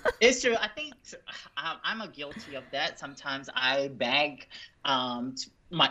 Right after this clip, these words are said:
Speaker 2: to my friends, um, like, "Please come with me," or something. If she said no, like, a few times already, that means she doesn't wanna do it. So you just have to leave it and let it go.
Speaker 1: And it's so respectful, actually, when someone's able
Speaker 2: Mm.
Speaker 1: to say no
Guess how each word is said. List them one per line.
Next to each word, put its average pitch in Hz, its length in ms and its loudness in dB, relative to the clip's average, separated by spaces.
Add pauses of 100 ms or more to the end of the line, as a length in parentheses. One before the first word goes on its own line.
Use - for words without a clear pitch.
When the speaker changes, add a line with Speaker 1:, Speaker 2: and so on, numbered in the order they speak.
Speaker 2:
to - 80 -8
my 123 160 4
friends, 156 640 4
um, 131 300 2
like, 131 260 0
"Please 233 500 0
come 226 320 6
with 214 220 0
me," 202 160 2
or 202 80 8
something. 185 460 4 (240)
If 233 180 6
she - 220 2
said 226 420 6
no, 190 500 4
like, 175 180 -2
a 170 40 -8
few 202 220 -8
times 170 380 -4
already, 156 180 -4
that 156 180 -4
means 190 200 0
she 185 100 -4
doesn't 190 260 2
wanna 208 160 2
do 214 240 6
it. 147 300 10
So 175 360 10 (200)
you 175 160 -10
just 180 220 -2
have 180 160 -4
to 175 100 -8
leave 185 260 -2
it 185 260 6
and 151 140 -4
let 165 160 2
it 123 100 -10
go. 123 260 4 (440)
Speaker 1:
And 330 160 12
it's 370 140 6
so 403 400 6
respectful, 220 920 2
actually, 175 640 4
when 190 160 6
someone's 214 400 4
able 196 260 4
Speaker 2:
Mm. - 80 -8
Speaker 1:
to 190 60 -4
say 185 240 4
no 175 540 6